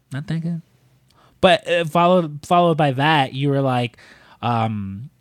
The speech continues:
"Oh, you know what? I know this other movie. I, I watched it when I was a kid. It should be very good." And I'd never heard of it. You, it's, it's called Eleven fourteen.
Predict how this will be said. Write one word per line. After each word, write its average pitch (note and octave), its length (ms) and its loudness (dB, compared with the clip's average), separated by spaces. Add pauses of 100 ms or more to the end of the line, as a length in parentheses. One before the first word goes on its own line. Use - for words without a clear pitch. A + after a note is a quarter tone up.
"Oh, F#3 160 2
you E3+ 140 2
know F3+ 100 0
what? F#3+ 160 2
I D3 100 0
know E3+ 180 4
this D#3+ 200 0
other E3 220 2
movie. C3 320 0
I, B2+ 240 -2
I C#3 40 0
watched C#3+ 340 -2
it - 20 0
when D3+ 100 0
I D3 60 0
was B2 120 -4
a A#2 40 -12
kid. D#3 300 -4
It B2+ 80 -8
should D3 200 -6
be D3 120 0
very C3 240 0
good." C3 240 -2
And C3 120 -8
I'd A3 180 2
never D#3+ 200 0
heard A#2+ 240 -2
of G2 140 -4
it. F#2 180 -12
You, B2+ 160 -10
it's, B2 220 -8
it's - 160 -8
called D#3 200 2
Eleven D3+ 440 2
fourteen. C3 720 -2